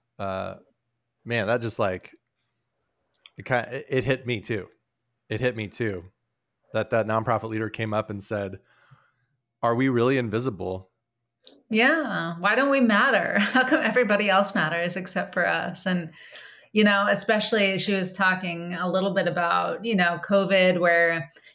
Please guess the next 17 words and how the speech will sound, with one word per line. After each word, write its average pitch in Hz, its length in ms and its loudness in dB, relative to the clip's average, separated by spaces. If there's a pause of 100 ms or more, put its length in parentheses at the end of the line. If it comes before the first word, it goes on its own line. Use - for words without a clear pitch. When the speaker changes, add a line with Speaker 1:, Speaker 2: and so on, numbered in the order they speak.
Speaker 2:
everyone 208 280 4
was 185 160 2
banging 190 460 4
on 185 200 6
the 175 80 4
pans 180 640 0
outside 180 400 2
of 175 60 -2
the 180 80 0
hospitals 175 920 2
and 170 160 2
everybody 170 320 0
was 170 120 -2
like, 185 180 -4
"Oh, 254 220 6
teachers, 233 760 2
right? 226 520 4